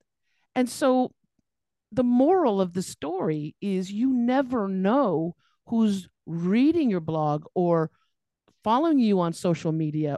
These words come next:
or listening to your podcast or watching your videos. It could very well be someone that you really admire.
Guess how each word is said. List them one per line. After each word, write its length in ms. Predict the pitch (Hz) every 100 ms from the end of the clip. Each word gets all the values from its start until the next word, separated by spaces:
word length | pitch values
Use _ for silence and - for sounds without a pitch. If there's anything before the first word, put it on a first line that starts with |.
| -
or 180 | 196 190
listening 500 | 214 254 - 302 277
to 120 | -
your 140 | 190 165
podcast 640 | - 156 147 - 143 - -
or 140 | 175
watching 540 | 175 165 214 - 196 190
your 140 | 180
videos. 720 | 175 190 190 160 117 95 - _ _ _ _ -
It 100 | 214
could 260 | - 262
very 280 | 226 220 214
well 260 | 185 190 185
be 140 | 190
someone 480 | - 185 185 175 175 _ -
that 120 | -
you 140 | 190 180
really 520 | 170 190 190 202 -
admire. 720 | 160 156 151 151 147 73 -